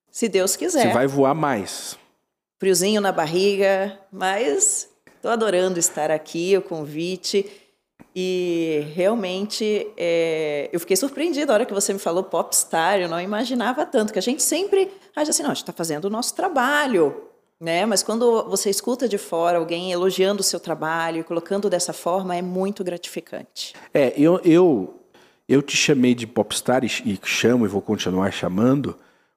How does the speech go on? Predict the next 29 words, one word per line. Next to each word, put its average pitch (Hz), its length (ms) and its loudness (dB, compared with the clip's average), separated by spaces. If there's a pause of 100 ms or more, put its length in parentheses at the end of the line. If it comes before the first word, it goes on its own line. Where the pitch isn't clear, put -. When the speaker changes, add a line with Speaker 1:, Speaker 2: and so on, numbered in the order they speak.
Speaker 2:
porque - 220 -2
não 143 340 4
há 131 120 2
um 165 120 0
perfil 143 540 4
maior 135 420 2
que - 140 -4
o 143 40 2
teu 147 440 4 (280)
na 107 220 0
tua 135 380 2
área, 113 500 2 (960)
é, 101 340 2
aqui 127 300 -2
em 123 60 0
Curitiba. 135 480 2
Eu 92 140 0
sei 120 200 4
que 139 160 2
há, 120 80 4 (520)
os 101 220 0
de-, 107 180 2
há 98 180 2
uma 120 260 2
grife 110 640 0
em 104 60 -4
São 117 240 0
Paulo, 143 440 -2 (440)
né? 85 280 -8